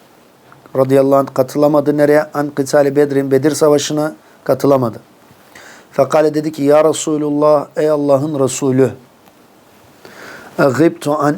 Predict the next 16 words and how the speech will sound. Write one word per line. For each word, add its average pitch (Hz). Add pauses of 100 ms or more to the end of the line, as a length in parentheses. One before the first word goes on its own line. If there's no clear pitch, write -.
evveli 151
kıtalin, 139 (200)
ilk 175
savaştan 143
geri 143
kaldım, 143
gelemedim, 139
katılamadım. 147 (160)
Katelte 147 (120)
el 139
müşrikine, 135 (580)
müşriklerle 151
savaştığın 147
ilk 156
savaşa 143
katılamadım. 131